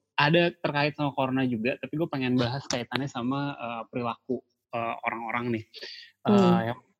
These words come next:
Speaker 1: pertama tuh menarik adalah belakangan tuh jadi rame soal teori konspirasi. Eh, <laughs> ya, jadi kayak
Speaker 2: <laughs>
Speaker 1: ada yang bilang virusnya diciptain lah di, di lab di, di Cina gitu kan, senjata
Speaker 2: Iya.
Speaker 1: biologi.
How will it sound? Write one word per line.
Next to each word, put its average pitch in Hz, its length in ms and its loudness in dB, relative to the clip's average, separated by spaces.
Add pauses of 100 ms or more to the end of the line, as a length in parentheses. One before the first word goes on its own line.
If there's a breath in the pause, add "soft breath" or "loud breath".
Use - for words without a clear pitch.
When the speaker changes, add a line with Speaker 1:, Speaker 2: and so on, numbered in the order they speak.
Speaker 1:
pertama 135 560 4
tuh 196 160 2
menarik 139 480 2
adalah 143 480 2 (240)
belakangan 135 560 2
tuh 196 80 4
jadi 135 240 6
rame 131 320 2
soal 160 480 -2
teori 131 240 0
konspirasi. 123 720 -2 (640)
Eh, 120 160 4
<laughs> - 400 2
ya, 127 400 6
jadi 131 240 4
kayak 214 240 8
Speaker 2:
<laughs> 190 220 8
Speaker 1:
ada - 100 6
yang - 160 6
bilang 131 220 4 (260)
virusnya 127 320 2
diciptain 131 640 2
lah 160 320 2
di, 131 240 4
di 123 80 0
lab 127 320 2
di, 120 80 -2 (240)
di 120 160 0
Cina 135 400 2
gitu 117 160 -2
kan, 127 240 -4
senjata 123 400 0
Speaker 2:
Iya. 120 80 0 (320)
Speaker 1:
biologi. 180 80 4